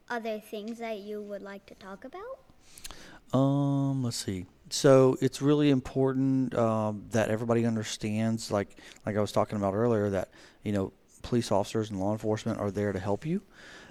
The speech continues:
Speaker 2: Um, you know, especially so, you know, a lot of kids might listen to this podcast, right? So if they, uh, encounter law enforcement officers, you know, just at school or out in the street, or if they're in an accident, or,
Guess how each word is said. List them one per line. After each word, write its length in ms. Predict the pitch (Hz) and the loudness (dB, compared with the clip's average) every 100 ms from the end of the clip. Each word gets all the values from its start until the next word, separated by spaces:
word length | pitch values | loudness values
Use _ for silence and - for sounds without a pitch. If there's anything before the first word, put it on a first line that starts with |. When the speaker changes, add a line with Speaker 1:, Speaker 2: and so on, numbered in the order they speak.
| - | -4
Speaker 2:
Um, 380 | 107 104 104 101 | 0 2 2 0
you 100 | 107 | 0
know, 80 | 104 | -2
especially 480 | 101 120 - 117 113 | 0 -4 0 0 0
so, 400 | - 101 98 - | 0 0 0 -4
you 60 | 104 | -6
know, 100 | 92 | -2
a 20 | |
lot 160 | 95 92 | -2 -2
of 80 | |
kids 260 | - 123 117 | -2 -2 -2
might 140 | 110 | -2
listen 280 | 113 120 127 | -2 -2 -4
to 80 | 120 | -2
this 0 | |
podcast, 600 | 107 120 - 123 - - | -2 -2 -2 -2 -4 -2
right? 220 | 123 127 | -2 -2
So 240 | - 110 101 | -2 0 0
if 200 | - - | -2 -6
they, 280 | 107 104 107 - - - - 104 | -2 -2 -4 -8 -20 -20 -6 -2
uh, 160 | 101 | 0
encounter 600 | - 113 - 113 123 123 - | -2 -2 0 2 0 -2 -2
law 160 | 101 | 0
enforcement 440 | 113 - 147 - 143 | 0 0 -2 2 0
officers, 380 | 143 - 165 147 | 0 0 -2 -2
you 220 | 104 104 | -4 -2
know, 160 | 101 | -2
just 300 | 95 98 - - _ - | -2 -6 -8 -12 _ -8
at 120 | - | -8
school 440 | - 160 160 151 | -2 2 2 2
or 100 | 127 | 2
out 140 | 98 90 | 0 -2
in 60 | - | -8
the 80 | 123 | -10
street, 460 | - 151 151 147 | -6 -2 0 0
or 200 | 120 101 | 0 0
if 420 | - 90 82 - - | -2 -6 -8 -8 -4
they're 180 | 107 | -2
in 80 | 101 | -2
an 140 | 90 104 | -4 -4
accident, 580 | 156 - - 139 123 | -4 -6 -2 0 0
or, 160 | 104 | -2